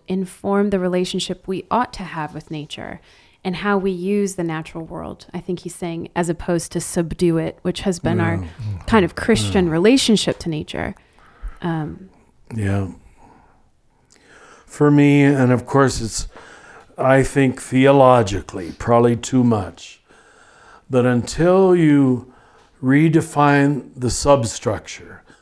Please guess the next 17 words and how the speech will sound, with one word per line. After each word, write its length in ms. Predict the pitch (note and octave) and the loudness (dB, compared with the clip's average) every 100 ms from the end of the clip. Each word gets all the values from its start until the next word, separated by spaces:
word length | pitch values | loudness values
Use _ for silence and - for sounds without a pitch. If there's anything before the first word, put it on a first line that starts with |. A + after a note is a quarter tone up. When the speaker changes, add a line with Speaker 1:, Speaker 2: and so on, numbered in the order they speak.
| - | -10
Speaker 2:
the 80 | A2 | -10
fundamentum, 960 | - D#3 D#3 C#3 C#3 C3+ - A2 G#2+ | -2 0 2 4 4 2 -2 -6 -2
the 100 | A2+ | -2
base, 760 | G#2+ C3+ C3+ A2 - - - - - - _ _ _ _ | 2 4 4 2 -4 -16 -20 -20 -20 -20 _ _ _ _
and 120 | B2+ A#2 | -8 -4
say, 200 | C#3 C3 | 0 2
"What 240 | B2 D3 | 4 4
does 220 | E3 A#2 | 4 2
reality 600 | C3 C3+ C3 C3+ B2+ B2 | 2 4 6 6 4 2
grow 400 | A#2 A#2 B2+ B2 | 2 4 6 6
out 300 | A#2+ B2 B2+ | 6 6 4
of?" 520 | A2+ E2+ C#2+ C#2+ - _ _ _ _ _ _ - _ - | 2 -2 -10 -14 -20 _ _ _ _ _ _ -20 _ -2
Uh, 580 | C3 B2+ B2 B2 A#2 A2 - | 4 6 6 4 2 -4 -8
you 360 | - C#3 C3+ | -6 0 0
can't 420 | - D#3 E3+ F#3+ | 0 -2 0 0
reform 720 | D#3+ D#3 - - E3+ G#3+ G#3+ | 0 -2 -4 -10 -2 0 2
it, 380 | A#2+ F#2+ - - | 0 -4 -14 -18